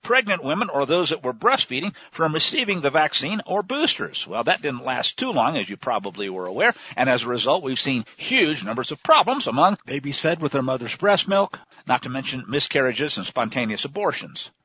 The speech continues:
"One thing is clear and curious," notes the author, "the package insert for Pfizer's vaccine doesn't mention shedding at all,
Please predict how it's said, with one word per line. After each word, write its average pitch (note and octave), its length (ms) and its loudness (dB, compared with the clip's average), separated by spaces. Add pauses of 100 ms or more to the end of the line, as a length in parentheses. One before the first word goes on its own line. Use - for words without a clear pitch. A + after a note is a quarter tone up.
(140)
"One C#4+ 200 6
thing A#3 200 2
is D3+ 120 2
clear G#3+ 260 2
and F3+ 260 2
curious," E3+ 520 0
notes B2 220 -2
the A2+ 140 -2
author, D3 260 -2 (340)
"the F3 140 -4
package A#3+ 460 0
insert G3+ 520 0
for C#3 160 -4
Pfizer's C#3 600 2 (120)
vaccine G3+ 640 2 (140)
doesn't F#3 300 -2
mention F3 340 0
shedding G#3 460 2
at G3 100 2
all, C4+ 340 2